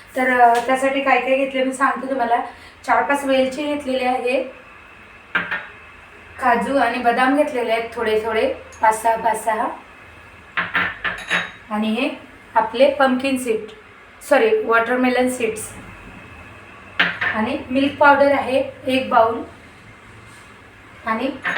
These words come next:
एक कप दूध, सॉरी, एक कप दूध आहे आणि तूप. तर तूप खूप सारं लागणार आहे याच्यात. हलवा म्हटलं की, मुगाचा म्हटलं की तर जास्तच तूप लागते. तर, अ, तूप, अ, असं अंदाजेच घेणार आहे मी,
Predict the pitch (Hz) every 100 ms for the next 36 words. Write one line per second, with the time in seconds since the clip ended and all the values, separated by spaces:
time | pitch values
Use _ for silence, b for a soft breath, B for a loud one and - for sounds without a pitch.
0 | - 269 277 - 294 220 277 269 277 -
1 | - - - - - - - 214 196 196
2 | B B - 277 277 302 294 - 285 294
3 | 233 254 320 247 285 - 285 - - B
4 | B B 269 262 - 311 - 294 - 302
5 | 294 294 277 262 269 262 254 269 277 -
6 | - - - 226 226 247 254 262 254 254
7 | 269 269 247 240 247 247 277 277 254 254
8 | 277 262 220 - 285 - 302 277 247 233
9 | - 277 285 B B B - 262 262 262
10 | 262 262 285 285 285 277 269 269 277 254
11 | 254 262 311 - 302 269 262 254 247